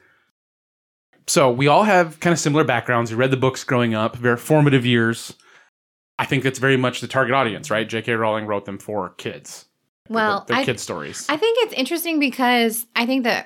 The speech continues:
Speaker 2: early ones, one, two, and even three, it's almost like you should read them as you hit those age groups because the main characters are growing up and experiencing the, a lot of the same things you experience at those ages.
Speaker 1: Mm-hmm.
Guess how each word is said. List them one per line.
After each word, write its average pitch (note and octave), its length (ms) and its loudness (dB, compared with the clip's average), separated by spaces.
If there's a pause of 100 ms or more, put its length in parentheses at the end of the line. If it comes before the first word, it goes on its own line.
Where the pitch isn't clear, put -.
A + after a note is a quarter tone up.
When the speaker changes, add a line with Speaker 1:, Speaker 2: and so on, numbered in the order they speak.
(140)
Speaker 2:
early A#3 300 -2
ones, F#3+ 480 -6
one, G#3 240 -6
two, G3+ 480 -6
and G3 120 -12
even A3 280 -4
three, G3+ 600 -6 (540)
it's C#4 160 -2
almost G#4 300 2
like F#4 160 0
you C#4+ 100 2
should C4+ 240 -4
read A#3+ 160 -4
them C4 160 0
as A#3+ 160 0
you A3 140 0
hit G#3 200 -4
those G#3+ 300 -4
age G3+ 300 -6
groups D#4+ 320 -4
because A#3 460 -4 (520)
the A3+ 120 -2
main A3+ 300 2
characters G#3+ 460 0
are G3 140 -2
growing F#3+ 440 -4
up F#3 160 -4
and F#3+ 120 -6
experiencing F#3+ 720 -8
the, F#3 280 -6
a F#3+ 40 -6
lot F#3+ 180 -2
of G3 80 -6
the F#3 100 -8
same F#3 300 -10
things F#3 320 -12
you F#3+ 80 -8
experience F3+ 600 -10
at E3+ 140 -8
those E3+ 280 -10
ages. E3+ 600 -10
Speaker 1:
Mm-hmm. G#2+ 280 -4